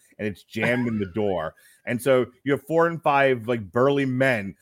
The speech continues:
Speaker 1: all trying to, like, do something with this
Speaker 2: They're
Speaker 1: desk, and
Speaker 2: pushing
Speaker 1: they're,
Speaker 2: against each other.
Speaker 1: and they're pushing against each other.
Speaker 2: Oh, it's
Speaker 1: Again,
Speaker 2: great.
Speaker 1: what a
Speaker 2: And
Speaker 1: metaphor for modern policing.
Speaker 2: Lester's sitting there watching the whole
Speaker 1: Mm-hmm.
Speaker 2: time,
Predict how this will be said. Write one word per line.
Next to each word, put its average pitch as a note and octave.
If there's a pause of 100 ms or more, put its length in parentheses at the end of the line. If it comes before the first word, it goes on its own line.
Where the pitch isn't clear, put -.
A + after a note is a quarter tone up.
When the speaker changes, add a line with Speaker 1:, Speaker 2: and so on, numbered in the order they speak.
(180)
Speaker 1:
all C#3
trying C#3
to, B2
like, A#2
do C#3
something C3+
with A#2
this A2+
Speaker 2:
They're B3
Speaker 1:
desk, C4
and A4
Speaker 2:
pushing D4
Speaker 1:
they're, C#4
Speaker 2:
against D#4
each C4
other. G3
Speaker 1:
and D#3
they're D3+
pushing F3+
against C#3+
each B2+
other. D#2+ (360)
Speaker 2:
Oh, E3
it's D3
Speaker 1:
Again, E3
Speaker 2:
great. -
Speaker 1:
what D#3+
a G3
Speaker 2:
And D#3
Speaker 1:
metaphor D#3
for A#2
modern A#2
policing. G2+ (240)
Speaker 2:
Lester's F3
sitting F3+
there D#3+
watching C#3+
the B2+
whole D3+
Speaker 1:
Mm-hmm. B2
Speaker 2:
time, A2